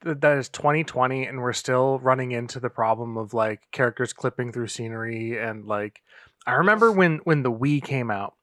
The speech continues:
Speaker 1: uh, I was in college and we were playing Red Steel, um, which is a shitty, shitty game. But one of the things, we were playing the multiplayer, and there was a point when one of my, my roommates, uh, ran up to a door, and the, the hand stuck through the door with the gun,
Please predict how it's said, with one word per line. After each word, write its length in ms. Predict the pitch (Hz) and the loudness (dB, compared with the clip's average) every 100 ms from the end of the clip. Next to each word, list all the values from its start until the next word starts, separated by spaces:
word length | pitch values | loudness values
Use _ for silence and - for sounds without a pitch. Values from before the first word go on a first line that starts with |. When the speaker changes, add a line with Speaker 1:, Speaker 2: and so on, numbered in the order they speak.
| _ | _
Speaker 1:
uh, 40 | 135 | -2
I 240 | 107 110 | 0 0
was 140 | 123 | -2
in 80 | 120 | -4
college 480 | 113 - 170 127 110 - | -2 4 6 4 0 -4
and 80 | 131 | 0
we 80 | |
were 140 | 131 135 | 2 2
playing 600 | - 135 131 127 123 123 | 0 -2 0 -2 -6 -8
Red 300 | 120 135 143 | 2 4 4
Steel, 480 | - - 110 87 - _ - - - - | -2 -6 -4 -4 -8 _ -20 -20 -20 -2
um, 440 | - 110 104 101 113 | 4 4 4 0 -6
which 160 | 110 | -8
is 80 | 107 | -8
a 40 | |
shitty, 360 | 101 - 139 127 | -8 -2 0 0
shitty 340 | 127 127 117 | 0 0 -2
game. 280 | 110 107 101 - - - _ | -2 -6 -8 -12 -20 -20 _
But 120 | 135 | 0
one 180 | 123 139 | 4 4
of 60 | 160 | 2
the 60 | |
things, 200 | 156 156 143 | 0 -2 2
we 80 | 143 | 2
were 60 | 135 | 2
playing 200 | 135 131 | 2 2
the 40 | |
multiplayer, 480 | 143 175 165 131 120 135 | 4 2 4 4 4 0
and 140 | 127 | -4
there 60 | 120 | -2
was 160 | 123 | -2
a 40 | 123 | -4
point 360 | - 147 160 - | -2 0 0 -2
when 320 | 147 139 131 | -4 -2 -2
one 120 | 127 | 0
of 60 | 127 | 2
my, 300 | 127 123 120 | 2 0 -4
my 120 | 120 | -6
roommates, 500 | 117 151 156 127 - - | 0 2 4 0 -2 -4
uh, 180 | 127 107 | 0 0
ran 240 | - 127 147 | 0 0 2
up 120 | 151 | 0
to 120 | - | 0
a 40 | 143 | 0
door, 520 | 120 147 131 117 - _ | 2 6 6 4 0 _
and 180 | 156 131 | -2 0
the, 160 | 127 120 | -2 -2
the 100 | 120 | -4
hand 480 | - 160 156 156 143 | -4 -2 0 0 -2
stuck 380 | - - 143 - | -4 0 -2 -2
through 160 | 151 | -2
the 80 | 135 | 0
door 240 | 135 139 139 | 2 4 2
with 140 | 135 | 0
the 60 | 123 | -4
gun, 380 | 123 120 135 | -2 0 0